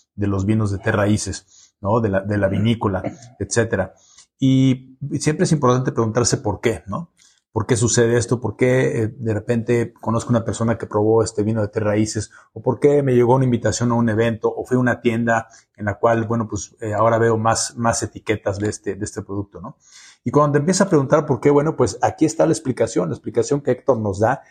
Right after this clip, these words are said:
es que justamente están haciendo bien las cosas, están haciendo las cosas, eh, bien hechas, y pues hay muchos factores, ¿no?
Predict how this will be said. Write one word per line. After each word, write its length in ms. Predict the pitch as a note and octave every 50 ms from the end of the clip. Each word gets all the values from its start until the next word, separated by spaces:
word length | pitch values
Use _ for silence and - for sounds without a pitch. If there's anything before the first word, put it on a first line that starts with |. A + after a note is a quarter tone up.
| _ _ _ -
es 160 | B2+ A#2 -
que 200 | - B2+ B2 - -
justamente 800 | - - E3+ E3 - D#3+ D3 C3+ C3+ C3+ B2+ - C3+ D3+ - B2
están 240 | - - C3 C3
haciendo 400 | B2+ A#2+ - B2+ B2 B2+ B2+ C3
bien 280 | B2+ A2+ A2 A#2 B2 B2+
las 180 | A#2+ A#2 - -
cosas, 440 | - A#2 A2 G2+ B2 C3 - - _ _ _ _ _ _
están 260 | - G#2+ - - C3 C3
haciendo 300 | - - C3 C3 C3+ A2+
las 100 | A2 G#2
cosas, 540 | - B2 A2 A#2 B2+ G#2+ - - - _ -
eh, 160 | B2 A2+ G#2
bien 300 | G#2 A2+ B2+ C3+ C3 C3
hechas, 800 | B2 A2+ - - C3 D#3 - - _ _ _ - - - _ _
y 120 | - B2+ A2
pues 200 | - A#2+ - -
hay 80 | D3
muchos 300 | D#3+ D3+ D3 C#3+ F3+ D3+
factores, 480 | - B2 G#2+ - - C3 B2 A2+ F2 G#2
¿no? 180 | A2 C#3+ F#3+